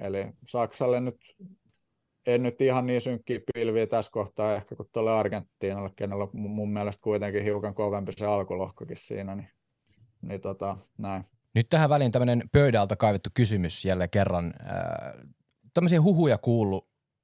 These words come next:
Speaker 2: Argentiinan ja Saksan osalta muun muassa, että nyt näissä kisoissa, niin voiko tää olla jotain niinku mielenilmausta, puolivaloin pelaamista? Et on, onks, voiko tässä olla jotain niinku Katarin näitä, näitä ongelmia vastaan, niin voiko heillä olla jotain,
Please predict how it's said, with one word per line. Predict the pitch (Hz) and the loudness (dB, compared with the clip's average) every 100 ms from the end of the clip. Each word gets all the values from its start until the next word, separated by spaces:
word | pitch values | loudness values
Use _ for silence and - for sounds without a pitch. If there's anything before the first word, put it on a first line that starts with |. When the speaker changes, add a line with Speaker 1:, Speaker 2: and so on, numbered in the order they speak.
| _ _ | _ _
Speaker 2:
Argentiinan | 113 120 101 - 95 | 2 2 2 -2 -2
ja | |
Saksan | 104 110 - 90 | 2 0 0 -6
osalta | 98 98 87 80 | -2 -2 -2 -4
muun | 92 92 | 0 0
muassa, | 85 82 - 85 | 0 -2 -4 -6
että | 85 - 85 - - - _ _ _ _ _ | -4 -2 -2 -2 -8 -20 _ _ _ _ _
nyt | 110 107 | -2 0
näissä | 110 95 - | 0 -2 0
kisoissa, | 127 117 92 - | 0 0 -4 -2
niin | 90 | 0
voiko | 165 - | 0 2
tää | 165 | 2
olla | 165 143 | 4 4
jotain | 117 113 104 95 98 - _ _ 101 | 2 2 2 2 -2 -8 _ _ -8
niinku | 101 | -2
mielenilmausta, | 120 151 98 92 104 90 73 - - | 4 4 2 0 0 0 -4 -10 0
puolivaloin | 120 92 87 95 90 87 - | 2 2 0 -2 -2 -4 -4
pelaamista? | - 117 98 82 78 - - - - | 2 4 4 0 -6 -10 -18 -16 -8
Et | 92 | -2
on, | 107 | -2
onks, | 139 117 | 0 0
voiko | 143 143 | 2 2
tässä | - 143 | 2 2
olla | 127 | 4
jotain | 117 117 107 | 2 4 4
niinku | 98 98 104 98 95 82 78 95 | 2 2 2 2 -2 -10 -14 0
Katarin | 117 117 107 90 | 2 4 2 2
näitä, | 87 87 82 | 0 -2 -2
näitä | 104 92 98 | -4 -2 2
ongelmia | 110 98 85 82 | 4 4 2 0
vastaan, | 87 87 - 80 | 0 -2 -4 -6
niin | 82 - | -6 -4
voiko | 98 - | -4 -2
heillä | 92 90 | -2 0
olla | 98 87 | 0 -2
jotain, | 85 87 82 | -4 -6 -8